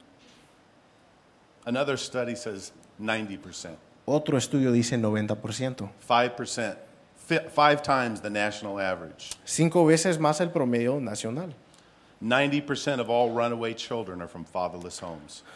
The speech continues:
Speaker 2: Noventa por ciento de niños que se escapan de los hogares son sin padres.
Speaker 1: Thirty-two times higher.
Speaker 2: treinta veces más alto que un padre que estuviera en la casa.
Speaker 1: than the national average.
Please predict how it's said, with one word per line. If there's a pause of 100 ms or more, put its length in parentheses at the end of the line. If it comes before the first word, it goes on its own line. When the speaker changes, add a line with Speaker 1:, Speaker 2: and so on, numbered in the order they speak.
Speaker 2:
Noventa
por
ciento
de
niños
que
se
escapan
de
los
hogares (100)
son
sin
padres. (640)
Speaker 1:
Thirty-two
times
higher. (280)
Speaker 2:
treinta
veces
más
alto
que
un
padre
que
estuviera
en
la
casa. (600)
Speaker 1:
than
the
national
average.